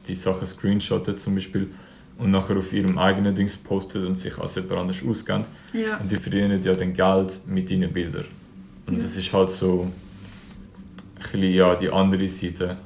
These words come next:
Speaker 1: Und ich glaub, das Risiko gehst halt ein. Und ich mein, es steht, also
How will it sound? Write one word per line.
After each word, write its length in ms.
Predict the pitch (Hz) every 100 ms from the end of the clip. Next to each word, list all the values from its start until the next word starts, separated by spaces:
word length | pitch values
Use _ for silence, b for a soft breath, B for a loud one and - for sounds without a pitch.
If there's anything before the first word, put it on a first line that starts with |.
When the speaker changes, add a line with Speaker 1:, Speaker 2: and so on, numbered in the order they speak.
| -
Speaker 1:
Und 60 | 95
ich 100 | -
glaub, 160 | 95
das 220 | 92 90 101
Risiko 420 | 104 110 - 92
gehst 280 | 98 95 90
halt 220 | 90 -
ein. 340 | 101 98 101 - -
Und 100 | 98
ich 120 | 92
mein, 280 | 95 92 92
es 160 | 92 -
steht, 480 | 95 95 92 - - - - - - -
also 260 | 98 95